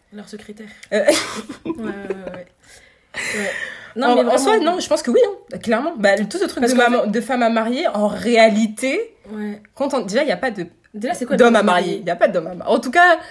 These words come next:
Speaker 2: c'est pas aussi sérieux que, on l'attribue pas de manière aussi sérieuse aux hommes, mais c'est vrai que en, dans l'imaginaire collectif, quand on parle de femme à marier, c'est une femme qui sait cuisiner, qui sait s'occuper d'un foyer,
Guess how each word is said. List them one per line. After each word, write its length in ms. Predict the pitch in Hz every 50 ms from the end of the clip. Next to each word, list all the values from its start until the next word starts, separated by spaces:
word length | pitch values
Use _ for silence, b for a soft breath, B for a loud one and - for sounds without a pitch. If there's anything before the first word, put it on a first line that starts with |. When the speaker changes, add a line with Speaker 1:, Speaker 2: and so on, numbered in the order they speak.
| B B B B B
Speaker 2:
c'est 140 | - - 254
pas 120 | - 330
aussi 160 | 339 - - 240
sérieux 320 | - - 214 208 226 240
que, 680 | 233 - 220 214 196 190 196 190 185 185 185 185 185 - -
on 60 | 214
l'attribue 300 | 220 214 214 214 233 220
pas 100 | 294 277
de 60 | 254
manière 180 | 233 214 214 208
aussi 160 | 202 - 226
sérieuse 440 | 202 214 202 196 226 240 233 202 - -
aux 240 | - 190 180 175 165
hommes, 340 | 180 220 320 330 285 208 - B B B B B B
mais 80 | 196 208
c'est 140 | 208 - 208
vrai 140 | 208 294 339
que 120 | 330 - - -
en, 280 | 170 196 - - _ _ _ _ -
dans 220 | 180 165 196 196 196
l'imaginaire 520 | 202 208 226 233 226 226 208 226 233 226
collectif, 340 | - 226 190 185 - - 277
quand 120 | - 226 185
on 40 | 175
parle 180 | 202 214 214
de 60 | 185 180
femme 120 | 180 202
à 40 | 202
marier, 300 | 190 180 175 180 220 294
c'est 140 | 302 - 196
une 60 | 175 175
femme 280 | - 208 196 208 208 208 B B B B _
qui 80 | - 175
sait 120 | - 170
cuisiner, 600 | 160 - 165 151 160 160 170 175 196 240 294 311
qui 100 | 311 -
sait 100 | - -
s'occuper 300 | 175 - 170 180 175 180 165
d'un 140 | 170 160
foyer, 600 | 160 - 170 160 147 147 156 165 202 277 359 359